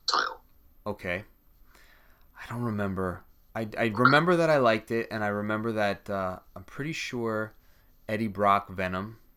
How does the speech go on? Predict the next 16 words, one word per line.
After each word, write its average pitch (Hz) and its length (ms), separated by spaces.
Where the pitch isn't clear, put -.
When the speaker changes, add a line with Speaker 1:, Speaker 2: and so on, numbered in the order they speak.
Speaker 2:
is 101 160
on 95 160
this 90 160
team, 98 480
as 92 220
well 95 260
as, 92 300
um, 90 400
Jonah's 104 800
son. 90 460
Oh, 92 120
what's 98 160
his - 60
Speaker 1:
Fla-, - 100
Speaker 2:
name? 92 100
Speaker 1:
um, 85 220